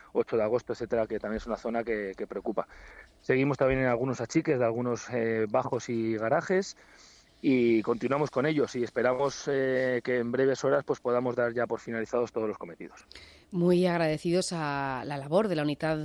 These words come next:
Speaker 2: eh, Militar de Emergencias. Hem pogut conversar amb el tinent coronel Ángel Martínez Puy, cap del tercer batalló d'aquesta unitat.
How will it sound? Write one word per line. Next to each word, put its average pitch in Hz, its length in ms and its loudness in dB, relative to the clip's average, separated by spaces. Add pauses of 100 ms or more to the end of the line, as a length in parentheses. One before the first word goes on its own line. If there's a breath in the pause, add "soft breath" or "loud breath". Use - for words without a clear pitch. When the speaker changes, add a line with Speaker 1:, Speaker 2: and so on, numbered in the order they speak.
(140)
Speaker 2:
eh, 139 440 -6
Militar 151 420 -2
de 151 180 0
Emergencias. 156 560 0
Hem 160 80 0
pogut 160 240 2
conversar 165 400 0 (300 loud breath)
amb 175 100 4
el 160 80 6
tinent 160 420 4
coronel 165 540 4
Ángel 170 400 2
Martínez 156 560 2 (220)
Puy, 220 420 4
cap 202 240 2
del 156 140 -2
tercer 156 400 -2 (240 loud breath)
batalló 160 420 0
d'aquesta 156 600 0
unitat. 165 420 2